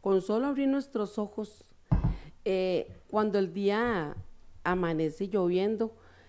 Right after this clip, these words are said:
es delicioso porque es un día muy fresco, muy lindo. ¿Y qué tenemos que ver? Que también la naturaleza, la naturaleza le pide al Señor agua, porque los árboles y todo lo que es verde le pide al Señor agua.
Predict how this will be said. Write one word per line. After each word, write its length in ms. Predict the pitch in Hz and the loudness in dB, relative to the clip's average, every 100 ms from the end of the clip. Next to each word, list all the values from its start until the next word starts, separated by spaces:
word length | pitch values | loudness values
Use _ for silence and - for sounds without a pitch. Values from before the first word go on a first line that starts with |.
| - - - _ - _ - - | -20 -20 -20 _ -20 _ -20 4
es 180 | 208 208 | 6 6
delicioso 680 | 277 262 - 254 262 226 | 4 2 0 0 0 -2
porque 220 | - 175 180 | -2 -2 -2
es 100 | 214 | 0
un 120 | 214 | 0
día 180 | 214 214 | 2 2
muy 140 | 214 | 0
fresco, 560 | 208 - 208 208 208 180 | -2 2 6 4 2 2
muy 260 | 196 202 | 4 4
lindo. 380 | 208 220 180 - | 4 2 2 -4
¿Y 160 | - 208 | -6 -6
qué 200 | - 233 | -2 0
tenemos 440 | 233 262 269 262 | 2 4 4 2
que 160 | - 262 | 0 0
ver? 280 | 262 220 190 - - _ | 2 0 -6 -18 -20 _
Que 140 | - 202 | 0 2
también 680 | 202 185 175 170 185 202 254 | 2 4 4 4 4 4 4
la 120 | 254 | 2
naturaleza, 920 | 226 - 180 165 170 233 269 285 240 - - - - - - | 0 0 0 2 0 0 0 -2 -2 -8 -20 -20 -20 -20 -2
la 140 | 175 | 2
naturaleza 640 | 170 165 180 170 165 165 | 2 0 0 0 0 -2
le 120 | 202 185 | -2 -2
pide 240 | - 190 | 0 0
al 120 | 185 | 0
Señor 320 | 180 180 185 | -2 0 0
agua, 400 | 180 185 196 226 - _ _ - - _ | -2 -4 -4 -6 -8 _ _ -20 -20 _
porque 260 | - 180 185 | -2 0 0
los 200 | 185 175 | 0 0
árboles 800 | 170 190 202 233 220 190 - - - | -2 -2 0 0 2 -2 -4 -16 -8
y 100 | 185 | -8
todo 300 | - 220 262 | 2 4 4
lo 100 | 269 | 2
que 100 | 262 | 0
es 100 | 226 | -2
verde 420 | 180 226 233 175 147 - - - _ - _ - _ _ _ _ | -2 -2 -2 -6 -8 -14 -20 -20 _ -20 _ -20 _ _ _ _
le 160 | 180 180 | 0 2
pide 280 | 185 185 | 4 4
al 100 | 185 | 4
Señor 380 | 180 170 165 165 | 0 0 0 0
agua. 360 | 170 180 180 | -2 -4 -6